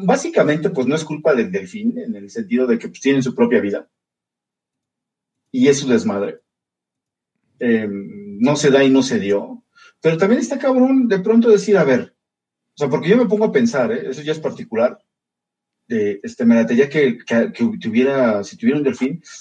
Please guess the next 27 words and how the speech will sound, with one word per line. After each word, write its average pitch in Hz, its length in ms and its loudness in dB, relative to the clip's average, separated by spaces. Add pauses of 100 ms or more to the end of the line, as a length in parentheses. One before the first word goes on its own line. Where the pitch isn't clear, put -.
(100)
que 117 100 0
le 117 80 6
metiera 123 320 4
aquí 139 160 -4
a 135 40 4
la 139 120 0
ley 113 460 0
y - 40 -12
todo, 113 320 0
y 107 140 0
de 107 60 -4
hacer 120 160 -4
unas 123 180 2
discusiones - 400 -2
bien 117 160 4
chingonas. 107 580 -4
Y 104 60 -8
entonces 117 320 -4
yo, 139 160 4
porque - 220 -4
yo - 140 -2
creo 170 280 2
que, 151 260 -4
que, 151 300 -4 (220)
yo 160 360 0
creo 180 480 2 (260)
que, - 160 -10